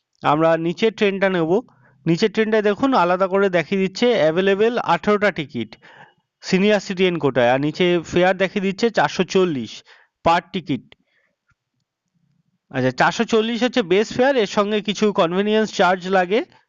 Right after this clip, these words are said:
ওই দশ বারো টাকা কি পনেরো টাকা মতো। এরপরে প্যাসেঞ্জার ডিটেলসের ফর্মটা ফিল করতে হবে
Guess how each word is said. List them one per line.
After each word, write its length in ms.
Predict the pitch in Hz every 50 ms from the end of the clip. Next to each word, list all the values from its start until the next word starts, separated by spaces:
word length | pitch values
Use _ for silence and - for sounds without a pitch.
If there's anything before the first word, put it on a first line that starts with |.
| _ _ _ -
ওই 180 | 202 226 254 226
দশ 260 | 180 190 180 165 175
বারো 240 | 185 196 196 196 190
টাকা 280 | 208 196 180 202 196
কি 140 | - 214 202
পনেরো 300 | - - 180 180 180 180
টাকা 240 | 170 180 160 175 180
মতো। 340 | 165 160 151 - 202 240 269 _ _ _ _ _ _ _ _ _ _ _ _ _ _ _ _ _ _ _ _ _ _ _ _ _ _ _ _ _ _ _ _ _ _ _ _ _ -
এরপরে 520 | 160 175 185 190 - 220 214 226 269 320 - _ _ _ _ _ _ _ _ _ _ _ _ _ _ _ -
প্যাসেঞ্জার 540 | - 165 175 170 - 233 226 226 254 254 208
ডিটেলসের 580 | 196 208 185 233 226 226 226 214 - 240 240 240 - - _ _ _ _ _
ফর্মটা 380 | - - 170 180 196 202 226 214
ফিল 240 | - - 208 208 202
করতে 320 | - 214 196 - - 208
হবে 340 | 202 202 196 196 233 320